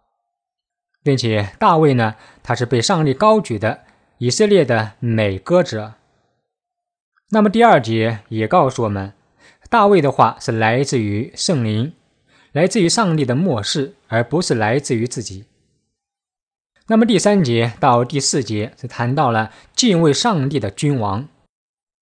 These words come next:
那么这个君王呢，是预表着耶稣基督。耶稣基督，我们的救主，他是我们所等候的弥赛亚，他要以公义、以慈爱来治理人民。那么他的出现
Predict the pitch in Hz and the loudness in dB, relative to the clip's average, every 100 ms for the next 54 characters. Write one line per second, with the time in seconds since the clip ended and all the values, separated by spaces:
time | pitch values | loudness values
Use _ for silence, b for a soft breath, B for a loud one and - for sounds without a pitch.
0 | _ _ _ _ _ 226 220 277 190 160 | _ _ _ _ _ -2 2 2 2 2
1 | 185 156 127 139 127 - 175 226 175 - | 2 4 4 2 -2 -2 0 2 0 0
2 | 107 95 95 120 151 b b b _ 139 | -4 -4 -2 -2 -2 b b b _ 0
3 | 151 147 - 139 131 131 131 151 _ _ | 2 2 0 -2 -2 -2 -2 -4 _ _
4 | _ _ _ _ _ _ _ _ _ _ | _ _ _ _ _ _ _ _ _ _
5 | 165 196 220 220 208 196 190 - 127 123 | 2 4 4 2 2 4 2 2 0 2
6 | 139 156 208 123 104 107 b b b 170 | 2 2 0 0 -4 -8 b b b -2
7 | 160 127 147 139 127 120 110 165 123 110 | 2 2 2 0 0 -2 0 0 2 0
8 | 101 110 110 117 135 143 104 98 113 _ | -4 -8 -4 -4 -2 -4 -4 -8 -12 _
9 | b b - 247 233 139 - 240 254 208 | b b -2 4 4 4 2 2 2 0
10 | 135 120 - 117 - - - 190 185 139 | -2 -10 -8 -8 -4 -4 -2 -2 -2 -6
11 | - 110 120 - 233 135 107 98 101 113 | -4 -4 -4 -4 -2 -2 -2 -4 -4 -4
12 | 101 110 - _ _ _ _ _ _ b | -4 -8 -12 _ _ _ _ _ _ b
13 | b - 175 139 - 180 143 - 156 143 | b -2 0 2 2 2 2 0 0 0
14 | 110 | -2